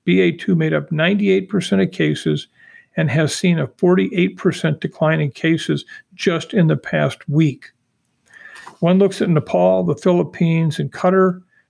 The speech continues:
B A two was likely dominant in all three of those countries at the time of their peaks in late January, and all experienced a rapid decline in cases ranging from thirty-five percent in Qatar and fifty-six percent in Nepal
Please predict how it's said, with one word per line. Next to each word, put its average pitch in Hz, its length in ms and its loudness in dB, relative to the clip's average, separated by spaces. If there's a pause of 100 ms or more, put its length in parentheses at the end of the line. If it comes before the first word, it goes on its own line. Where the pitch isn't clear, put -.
B 180 160 2
A 180 120 2
two 180 300 2
was 160 260 0
likely 175 460 0
dominant 160 520 -2
in - 20 -4
all 156 200 2
three 190 220 0
of 165 80 0
those 151 220 0
countries 151 480 -2
at 151 60 0
the - 40 -6
time 156 300 0
of 143 40 -2
their 151 140 0
peaks - 500 -4 (140)
in 147 120 -4
late 160 220 0
January, 151 680 -2 (560)
and 180 240 0
all 202 300 4
experienced 147 500 -4
a 160 40 2
rapid 151 380 0
decline 156 380 -2
in 143 100 -4
cases 170 560 -2
ranging 175 420 2
from 151 200 -2
thirty-five 185 600 0
percent 151 300 -2
in 147 100 -2
Qatar 175 520 0 (200)
and 165 200 0
fifty-six 202 560 0
percent 180 400 0
in 156 100 0
Nepal 156 640 0